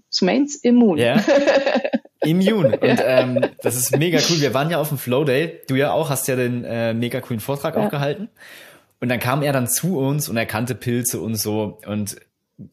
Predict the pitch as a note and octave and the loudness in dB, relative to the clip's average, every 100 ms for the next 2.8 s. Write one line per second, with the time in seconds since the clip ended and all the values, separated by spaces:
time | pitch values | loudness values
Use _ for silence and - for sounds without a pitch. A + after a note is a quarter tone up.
0 | _ G2+ - _ _ - - B2+ B2 G#2+ | _ -18 -18 _ _ -8 -2 0 0 -2
1 | C3+ - - B2+ F2+ - - G2+ F#2 C#3+ | -2 -6 -4 -2 -2 -4 -6 -8 -6 -6
2 | - G#2 F#2+ F#2 E2+ F#2+ B2+ D#3 | -4 -4 -4 -6 -4 -2 -2 -4